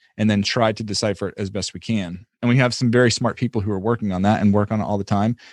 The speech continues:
and consult with other people in the industry who are also working on the same things and trying to solve the same problems. And so art. This is why we say, when you look at podcast stats, it's part science and it's part art.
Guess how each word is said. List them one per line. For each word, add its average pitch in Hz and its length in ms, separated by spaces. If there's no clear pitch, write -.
and 110 160
consult 110 420
with 110 160
other 110 200
people 110 240
in 104 40
the 101 100
industry 107 360
who 113 120
are 92 200
also 107 240
working 101 260
on 101 80
the 92 60
same 98 200
things 101 300
and 92 80
trying 95 200
to 87 40
solve 98 220
the 95 60
same 92 180
problems. - 500
And 113 160
so 117 460
art. 120 180
This 147 160
is 147 140
why 131 140
we 120 120
say, 110 380
when 110 220
you 107 80
look 120 160
at - 80
podcast 117 440
stats, 107 320
it's 90 120
part - 400
science 113 420
and 95 80
it's - 120
part - 260
art. 92 280